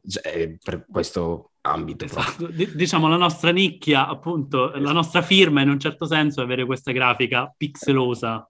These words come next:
Speaker 3: Esatto, diciamo, anche lì, nel momento in cui ci siamo ritrovati nel giardino a parlare di
Speaker 1: <laughs> Famoso
Speaker 3: del
Speaker 1: giardino.
Speaker 3: come, del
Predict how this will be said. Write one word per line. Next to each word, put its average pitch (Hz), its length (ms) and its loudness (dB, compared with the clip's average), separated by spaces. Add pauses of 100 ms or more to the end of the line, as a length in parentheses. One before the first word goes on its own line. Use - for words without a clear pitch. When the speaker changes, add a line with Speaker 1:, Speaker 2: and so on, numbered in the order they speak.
(140)
Speaker 3:
Esatto, 95 540 -6
diciamo, 110 600 0
anche 131 360 -2
lì, 120 420 2
nel 117 140 0
momento 139 400 4
in 131 60 4
cui 139 120 0
ci 127 60 0
siamo 123 160 0
ritrovati 120 440 2
nel 110 140 -4
giardino 113 520 -2 (300)
a - 160 -2
parlare 135 420 10
di 127 180 4
Speaker 1:
<laughs> - 0 -
Famoso 135 320 8
Speaker 3:
del 127 80 8
Speaker 1:
giardino. 160 400 10
Speaker 3:
come, 151 160 6
del 160 180 0